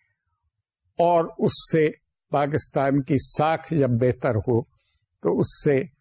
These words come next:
اکنامک ڈیولپمنٹ میں بھی مدد ملتی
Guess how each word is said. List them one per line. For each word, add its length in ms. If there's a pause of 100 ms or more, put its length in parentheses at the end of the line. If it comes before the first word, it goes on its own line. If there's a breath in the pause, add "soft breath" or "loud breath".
(580)
اکنامک 580
ڈیولپمنٹ 680
میں 120
بھی 220 (140)
مدد 380
ملتی 360